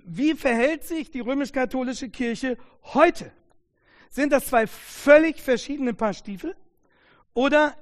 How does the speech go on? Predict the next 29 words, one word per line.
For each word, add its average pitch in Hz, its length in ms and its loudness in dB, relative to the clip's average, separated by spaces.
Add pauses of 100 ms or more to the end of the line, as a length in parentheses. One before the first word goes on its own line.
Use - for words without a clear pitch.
(120)
ist - 360 -10
da 254 340 4
eine 214 240 -2
grundlegende 240 800 -2
gemeinsame 208 640 0
Basis 214 580 0
zwischen 208 240 -10
dem, 196 140 -6
was 170 180 -4
damals 233 400 -2
katholisch 226 460 -10
war 202 240 -4 (320)
und 185 240 -8
heute 247 240 4
katholisch 160 500 -12
ist? 147 180 -16 (200)
Das 214 180 -4
müssen 247 460 2
wir 196 280 -2
wissen, 269 280 -6
das 196 180 -6
müssen 226 300 -6
wir 202 100 -4
klären, 262 480 -4
denn 214 160 -6
wir 190 80 -2
müssen 240 480 -2
uns 247 180 -10
dazu 220 440 -8